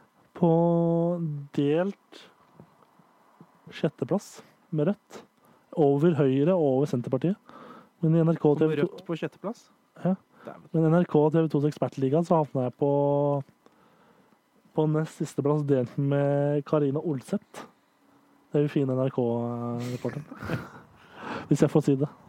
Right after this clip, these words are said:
Speaker 1: slik.
Speaker 2: Ja, er det ikke T V to?
Speaker 1: Nei, N R K. N R K.
Speaker 2: Ja. Er det ikke
Speaker 1: Mm.
Speaker 2: det med panneluggen?
Speaker 1: Nei, det er Julie
Speaker 2: Ja.
Speaker 1: Trent. Arbeiderpartiet vant da, på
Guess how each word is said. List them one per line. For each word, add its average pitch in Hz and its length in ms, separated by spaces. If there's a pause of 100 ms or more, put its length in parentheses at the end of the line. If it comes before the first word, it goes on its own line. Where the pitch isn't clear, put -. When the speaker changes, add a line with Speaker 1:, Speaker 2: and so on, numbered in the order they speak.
Speaker 1:
slik. - 360 (100)
Speaker 2:
Ja, 156 100 (200)
er 143 100
det 127 80
ikke 139 100
T 139 80
V 156 80
to? 220 60 (800)
Speaker 1:
Nei, 151 160
N 156 100
R - 80
K. 156 80 (160)
N 143 220
R 185 80
K. - 20
Speaker 2:
Ja. 151 60
Er - 20
det - 0
ikke - 80 (240)
Speaker 1:
Mm. 160 460
Speaker 2:
det 151 80
med 151 100
panneluggen? 143 380 (540)
Speaker 1:
Nei, 139 100 (160)
det 143 100
er 143 80
Julie 127 320
Speaker 2:
Ja. 127 260
Speaker 1:
Trent. 143 340 (600)
Arbeiderpartiet 156 640
vant 170 240
da, 190 100 (200)
på 170 80